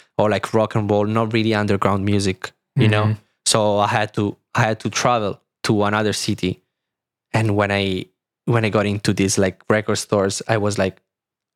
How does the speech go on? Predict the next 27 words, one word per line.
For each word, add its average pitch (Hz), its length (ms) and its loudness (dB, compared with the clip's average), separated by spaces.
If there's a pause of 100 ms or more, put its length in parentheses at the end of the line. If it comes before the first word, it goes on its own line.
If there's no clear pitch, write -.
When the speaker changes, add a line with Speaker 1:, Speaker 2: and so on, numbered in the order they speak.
Speaker 1:
"Okay, - 580 -2 (540)
so 104 240 0
there 104 180 0
is 101 260 -2 (260)
something 110 400 0
that 104 160 0
I 104 80 0
didn't 113 340 -2
know 123 280 0 (320)
until 117 340 -2
now." 98 320 0 (880)
Like, 107 240 -2
what 110 180 2
is, 120 280 0
what 113 200 2
is 123 140 -2
this? - 360 -2
What 117 140 2
is 123 80 -2
this 127 240 -2
music? 131 320 2
What 107 120 2
is, 127 200 -2
like, 101 240 0 (120)
or 110 120 2
this, 107 260 -2
like, 107 220 0